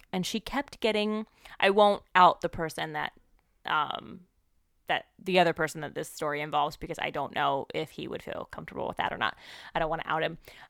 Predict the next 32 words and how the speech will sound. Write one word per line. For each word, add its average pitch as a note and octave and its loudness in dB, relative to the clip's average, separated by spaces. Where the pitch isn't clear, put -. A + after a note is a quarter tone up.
Um, F#3+ 6
so, A3 6
you A#3+ -2
know, A#3 8
there's G3+ 4
Facebook F#3 0
Messenger. D#3+ -4
And G#3 4
so G#3 0
she C4 -2
was B3+ 0
on C4+ 2
Facebook, F3+ 0
and E3 -6
she - -4
kept F4 0
getting A3 2
these F3 0
notifications, F3 2
like, D#3+ 0
"So-and-so E3+ 8
deleted F3+ 4
a D#3+ 2
message. - -6
So-and-so F#3 4
deleted D#3 0
a D3 -4
message. - -8
So-and-so F#3 2
deleted D#3 -4
a D#3+ -6
message." - 2